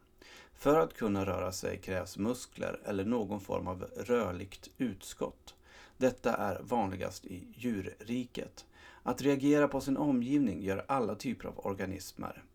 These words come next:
Träden förbereder sig för vintern genom att fälla sina löv. Många blommor fäller ihop kronbladen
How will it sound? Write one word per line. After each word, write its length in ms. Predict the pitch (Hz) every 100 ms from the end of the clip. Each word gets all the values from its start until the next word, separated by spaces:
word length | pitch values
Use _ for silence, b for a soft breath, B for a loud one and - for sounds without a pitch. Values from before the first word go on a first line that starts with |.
| - -
Träden 420 | - 101 104 113
förbereder 520 | 113 113 101 98 98 104
sig 180 | 110
för 120 | 101 113
vintern 560 | 120 117 104 127 123
genom 180 | 120 117
att 120 | 117
fälla 240 | - 117 101
sina 240 | 110 113
löv. 420 | 113 113 117 135 135 B B B B B
Många 260 | - 117 110
blommor 640 | 110 131 101 95 110 135 -
fäller 320 | - 110 107
ihop 300 | 104 101 - - -
kronbladen 840 | 135 117 95 90 98 92 92 95